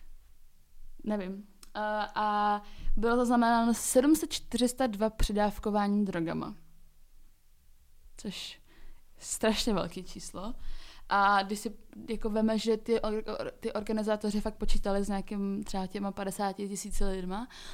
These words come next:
tak když tam během tří dnů se jim tam vy-, vyrojí skoro osm set přidávkování drogama, že ty lidi fakt potřebují akutní pomoc, tak to musí být šílený. Já bych prostě se asi zastřelila by toho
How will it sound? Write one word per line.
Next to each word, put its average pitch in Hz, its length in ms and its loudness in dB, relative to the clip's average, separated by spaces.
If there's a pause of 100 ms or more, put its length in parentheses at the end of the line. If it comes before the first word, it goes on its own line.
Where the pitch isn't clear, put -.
(200)
tak 214 120 -2
když 208 200 2
tam 208 140 2
během 202 260 2
tří 202 200 -2
dnů 196 180 0
se 196 100 -6
jim 190 120 0
tam 190 220 -6
vy-, 190 220 0
vyrojí 190 560 0
skoro - 260 -4
osm - 280 -2
set - 160 -8
přidávkování 190 680 -2
drogama, 190 520 -2
že 180 100 -4
ty 196 120 -8
lidi 190 160 -2
fakt 196 160 -8
potřebují 190 460 -6
akutní 196 340 -6
pomoc, 185 520 -4 (580)
tak 190 160 -2
to 202 80 -2
musí 185 180 -4
být 190 100 -2
šílený. 185 420 0
Já 202 100 0
bych 180 140 -2
prostě 185 200 -6
se - 100 -6
asi 190 200 -6
zastřelila 180 540 -4
by 180 140 -8
toho 180 200 -6